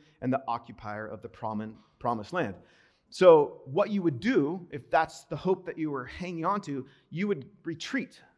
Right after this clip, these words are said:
to the wilderness, right? And you would attract followers, and you would plot an insurgency, and you'd wait for the right moment. Eventually, there'd be a conflict, and when you track the history of the first century, every would-be Messiah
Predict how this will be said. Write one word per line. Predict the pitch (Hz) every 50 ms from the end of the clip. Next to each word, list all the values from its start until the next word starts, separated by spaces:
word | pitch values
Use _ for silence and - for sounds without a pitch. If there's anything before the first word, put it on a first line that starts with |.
| _ _ -
to | - 147
the | 151 156
wilderness, | 147 190 226 233 220 143 110 95 85 - - - - - -
right? | 113 117 123 143 165 165 - - - - -
And | 131 131
you | 131 139
would | 139 147 139 -
attract | 151 - - - - 127 107 117 - - - _
followers, | _ - - - 202 196 202 196 185 156 123 113 110 -
and | 123 113 113
you | 117 123 123
would | 123 117 120
plot | - - - 131 98 113 135 - -
an | 147 131 131
insurgency, | 127 120 107 - - - 127 131 123 139 156 - - 202 208 208 - - - _ _
and | - 151 156
you'd | 170 190 160 143 117
wait | 117 127 165 175 - - -
for | - 170 165
the | 180 170
right | 156 151 151 151 - 151
moment. | 151 160 151 123 104 - - - - _ _ _ _ -
Eventually, | 139 117 151 151 147 - - 160 156 151
there'd | 156 147 135 127
be | 131 127
a | 120 101
conflict, | - - - 190 196 190 190 - 196 190 185 - - _ _ _ _ _ _ _ _ _ _ _ _ _ -
and | 143 139 135 131 127 - - - - - - _ _ _ -
when | 143 143
you | 143 131
track | 127 - - 240 214 180 160 - - - - -
the | 139
history | 123 - 190 185 - - - 147 131
of | 123 120 110
the | 127
first | 117 - 151 131 - -
century, | 151 143 - - 117 113 107 -
every | - 160 156 151 - - 151 139 165 165 156
would-be | 139 127 139 160 151 131 123 147 147 143
Messiah | 135 131 127 - - - 160 101 143 165 165 165 165 160